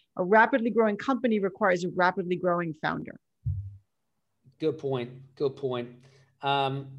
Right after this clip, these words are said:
Speaker 2: interestingly enough, and, and we're talking about ideas,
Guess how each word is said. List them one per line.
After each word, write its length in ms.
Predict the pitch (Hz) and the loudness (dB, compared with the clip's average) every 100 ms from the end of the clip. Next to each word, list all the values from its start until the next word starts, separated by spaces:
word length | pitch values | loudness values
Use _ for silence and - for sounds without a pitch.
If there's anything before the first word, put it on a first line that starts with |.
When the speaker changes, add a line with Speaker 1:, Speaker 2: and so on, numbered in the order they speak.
| - | -6
Speaker 2:
interestingly 720 | 208 240 240 196 - 170 160 | -4 -2 -2 -4 -2 -4 -2
enough, 500 | 147 156 117 117 - - _ _ _ _ _ _ | -2 -2 -4 -4 -10 -20 _ _ _ _ _ _
and, 220 | 175 160 175 | -2 -2 -2
and 100 | 175 | -2
we're 120 | 185 | -2
talking 320 | 180 277 233 | 0 -4 -2
about 320 | 196 151 151 | 0 0 0
ideas, 720 | 156 131 120 107 107 135 - | 0 0 0 -2 -2 -4 -6